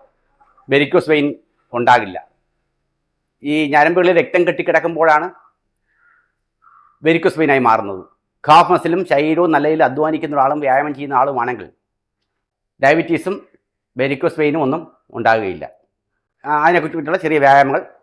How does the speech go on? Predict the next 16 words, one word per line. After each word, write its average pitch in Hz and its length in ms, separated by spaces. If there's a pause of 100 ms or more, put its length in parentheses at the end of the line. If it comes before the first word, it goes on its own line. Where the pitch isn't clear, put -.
(160)
കാണിക്കാം. 101 300 (920)
വീഡിയോയിലേക്ക് 139 400
പോകാം. 80 180 (1700)
ഓക്കെ, 160 100 (120)
എങ്ങനെ 175 220
എന്നാ 170 200
കാലിൻ്റെ 160 320
മസിൽ 147 240
വർക്ക് - 100
ചെയ്യുന്നത് 139 220
എങ്ങനെ 123 160
നോക്കിക്കൊള്ളുക. 95 340 (1000)
ആ, - 20 (460)
കാല് 123 280
പൊക്കുക, 151 300 (340)
അയ്യച്ചി, 127 460